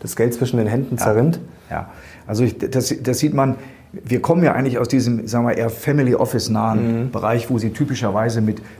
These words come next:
Speaker 2: mittelständischen Unternehmern zu tun haben. Ähm,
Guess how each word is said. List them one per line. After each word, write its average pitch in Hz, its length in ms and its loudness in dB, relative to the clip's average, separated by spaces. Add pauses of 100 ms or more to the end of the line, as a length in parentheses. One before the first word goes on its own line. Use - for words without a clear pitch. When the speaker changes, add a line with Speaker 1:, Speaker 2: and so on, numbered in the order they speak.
Speaker 2:
mittelständischen 120 640 0
Unternehmern 110 480 2
zu 98 120 -10
tun 104 300 -6
haben. - 180 -12 (760)
Ähm, 117 320 4